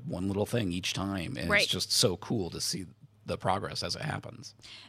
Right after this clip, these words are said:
Speaker 2: It is. And, and it's fun when things start to come together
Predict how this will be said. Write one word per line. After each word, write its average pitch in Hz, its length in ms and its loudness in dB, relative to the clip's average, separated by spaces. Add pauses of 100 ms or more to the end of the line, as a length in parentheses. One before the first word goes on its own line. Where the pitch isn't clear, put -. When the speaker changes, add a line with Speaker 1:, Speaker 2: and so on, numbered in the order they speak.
(200)
Speaker 2:
It 311 160 2
is. 392 420 2
And, 269 340 2
and 262 200 4
it's 254 200 0
fun 302 380 2 (200)
when 247 340 4
things 254 340 2
start 226 300 2
to 247 80 0
come 226 260 2
together 226 640 2